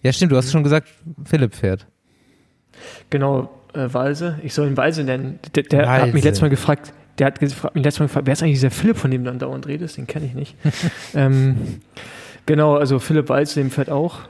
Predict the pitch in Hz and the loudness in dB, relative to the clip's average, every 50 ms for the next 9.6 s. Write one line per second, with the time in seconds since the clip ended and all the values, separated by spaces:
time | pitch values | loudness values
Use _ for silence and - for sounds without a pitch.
0 | - - - 117 113 123 127 127 135 135 123 - - - 160 151 160 160 147 151 | -20 -4 0 2 2 4 2 2 0 -2 -6 -8 -4 0 2 2 2 2 2 2
1 | 151 156 - - - 147 131 151 156 143 - 127 104 98 98 - - - 110 98 | 0 0 0 0 0 0 2 2 2 2 2 0 0 0 0 -2 -4 -4 -2 -2
2 | 101 101 104 - - - 107 95 92 - 95 92 92 - - - - _ _ _ | 0 0 -2 -2 -4 -4 -4 -4 -2 -2 -4 -6 -6 -8 -14 -20 -20 _ _ _
3 | _ _ _ _ _ _ _ - 127 143 - - 165 156 175 175 165 180 175 175 | _ _ _ _ _ _ _ -6 -4 -4 -2 0 2 2 2 2 2 2 2 2
4 | - 175 175 151 - 196 - - 185 175 - 165 - - 170 185 170 160 156 156 | 2 2 2 2 2 -2 0 0 -2 0 0 0 0 0 0 2 2 2 2 2
5 | 151 147 147 - - 190 196 180 165 - - 160 160 156 143 143 143 135 - 185 | 2 0 0 0 0 2 2 2 0 0 0 0 0 2 2 2 2 2 0 2
6 | - 156 131 - - - 135 139 156 147 143 139 143 - 156 147 147 151 147 151 | 2 0 0 0 -2 -2 0 0 2 2 0 0 0 0 0 0 0 0 -2 -2
7 | - - 160 156 131 131 127 151 170 160 139 139 143 - 160 160 151 156 143 143 | -10 -16 -4 0 0 2 4 4 2 2 2 2 0 2 0 0 0 0 0 0
8 | 139 - 143 127 - - - 147 147 - - 156 139 135 139 131 - 165 160 165 | 0 -2 -4 -4 -2 -2 -2 -2 -2 0 0 2 2 2 0 0 0 -2 -2 0
9 | - - 131 123 120 123 127 - 139 127 - | 2 0 0 0 0 -2 -2 -4 -6 -8 -8